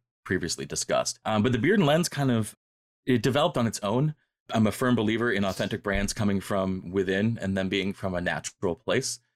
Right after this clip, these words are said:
And I developed the Beard and Lens literally as my Instagram handle. And because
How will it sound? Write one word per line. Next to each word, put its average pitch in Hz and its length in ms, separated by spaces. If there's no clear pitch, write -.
And 101 540
I 101 140
developed 113 460
the 107 80
Beard 104 180
and 117 140
Lens 117 340
literally 113 380
as 104 480
my 98 280
Instagram 101 540
handle. 110 480
And 98 380
because 120 760